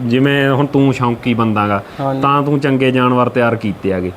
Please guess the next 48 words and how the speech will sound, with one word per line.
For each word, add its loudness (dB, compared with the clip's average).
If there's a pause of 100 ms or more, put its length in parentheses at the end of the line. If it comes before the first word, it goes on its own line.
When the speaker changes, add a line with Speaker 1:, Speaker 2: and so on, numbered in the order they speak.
(180)
Speaker 2:
ਹਾਂਜੀ। -4
Speaker 1:
ਤੇ 2
ਜੇ 2
ਇਹਨਾਂ 2
ਦਾ 2
ਖਰਚਾ 0
ਜਿਹੜਾ 2
ਬੰਦਾ 2
ਗਿਣ 0
ਲੱਗ 2
ਜਾਂਦਾ, 2
ਉਹਦੇ 4
ਕੋਲੇ 2
ਨਾ 2 (100)
ਘੋੜੀ 4
Speaker 2:
ਹਾਂ। 2
Speaker 1:
ਚੱਜ 0
ਦੀ 2 (160)
ਪਲ 2
ਸਕਦੀ 0
ਆ, 2
ਭਾਵੇਂ 2
ਉਹ 4
ਲੱਖਾਂ 0
ਰੁਪਈਆਂ -2
ਦਾ 2
ਜਾਨਵਰ 0
ਖਰੀਦ -2
ਲਿਆਵੇ, 2 (400)
ਪਰ 2
ਨਾ 2
ਉਹ 4
ਜੇ, 2 (720)
ਆ, 2
ਇਹਨੂੰ 0
ਖਾਨਦਾਨ 2
ਪਿੱਛੇ -4
ਹੀ -2 (500)
ਗਿਣਤੀ 0
ਮਿਹਨਤੀ 0
ਚ 2
Speaker 2:
ਹਾਂਜੀ, 0
Speaker 1:
ਪੈ 2
ਜਾਂਦਾ, 2
Speaker 2:
ਹਾਂਜੀ। 4
Speaker 1:
ਉਦੋਂ 2
ਫਿਰ 0
ਬਸ 0